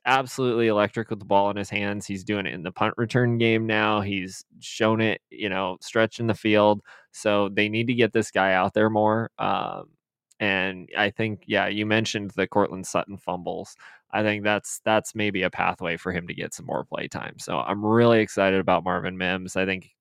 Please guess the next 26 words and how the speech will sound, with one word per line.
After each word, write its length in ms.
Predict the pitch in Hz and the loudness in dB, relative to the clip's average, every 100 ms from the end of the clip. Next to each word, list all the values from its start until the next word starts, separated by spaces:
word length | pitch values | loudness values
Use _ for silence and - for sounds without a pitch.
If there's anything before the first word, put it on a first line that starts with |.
| _ | _
if 220 | - - | -10 -6
Tank 260 | - 104 92 | -2 -2 2
Dell 240 | 101 98 | 2 4
was 140 | 98 92 | 2 2
already 220 | 92 87 | 2 0
picked 260 | 92 - | -4 -2
up 160 | 90 - | -2 2
last 320 | 87 87 - | 2 2 0
week, 260 | 101 95 - | 0 0 -2
which 180 | 95 - | -4 -4
he 80 | |
probably 320 | 87 95 87 87 | 0 2 2 0
should 220 | 104 101 | 0 2
have 80 | 98 | 4
been, 260 | 101 98 - - _ _ - | 2 0 -6 -18 _ _ -4
uh, 220 | 90 87 | -2 0
Marvin 380 | 95 101 98 95 | 2 2 2 0
Mims 320 | 92 90 - | -2 -4 -6
might 220 | 95 85 | -2 -2
be 100 | 90 | -2
my 140 | 90 87 | -2 -2
number 200 | 85 87 | 0 0
one 180 | 87 85 | -2 0
target 340 | 90 80 78 80 | 0 0 -2 -2
right 160 | 78 | -4
now. 260 | 82 98 | -4 -6